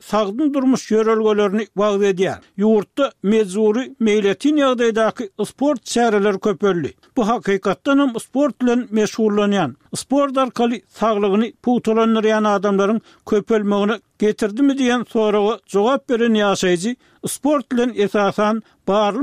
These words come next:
maşgallalaryň agdalarynyň meşgullanyp bilýänligini, garyp maşgallalaryň agdalarynyň köplenç bir garny dok, beýlek garny aç ýagdaýda ýaşaýanlygyny, olaryň sporda kän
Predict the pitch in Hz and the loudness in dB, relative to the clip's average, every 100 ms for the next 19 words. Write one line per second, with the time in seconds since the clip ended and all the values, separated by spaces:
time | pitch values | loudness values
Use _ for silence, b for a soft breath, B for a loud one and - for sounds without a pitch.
0 | 294 247 - 240 233 220 226 - 208 226 | 0 0 -4 -2 0 0 -2 -4 -2 0
1 | 208 214 208 196 233 - 202 208 - 226 | 0 0 0 -2 -4 -4 -2 -2 -2 0
2 | 214 208 208 - 208 196 196 185 175 131 | 2 2 0 -2 0 2 2 0 0 -2
3 | - - 180 202 277 - 254 - 247 233 | -6 -6 -2 0 -2 0 -2 0 -2 0
4 | 226 226 - 214 208 202 202 190 185 208 | 0 0 -2 -2 0 0 0 0 0 -4
5 | - b - 294 - 240 226 - b b | -8 b -2 -2 0 0 0 -4 b b
6 | - 254 247 233 226 208 180 190 _ b | -2 0 2 0 0 -2 0 -2 _ b
7 | b 202 202 208 208 - 247 240 - 233 | b 0 2 0 -4 -2 0 -2 -2 0
8 | 269 - 233 226 214 196 214 214 - 185 | 0 0 0 2 2 0 0 -4 -4 0
9 | 202 196 220 202 190 180 165 208 196 180 | 0 0 0 0 2 0 0 0 2 2
10 | 269 254 - 226 208 190 208 - 196 214 | 0 -4 -4 -2 0 -2 -4 -2 -2 -2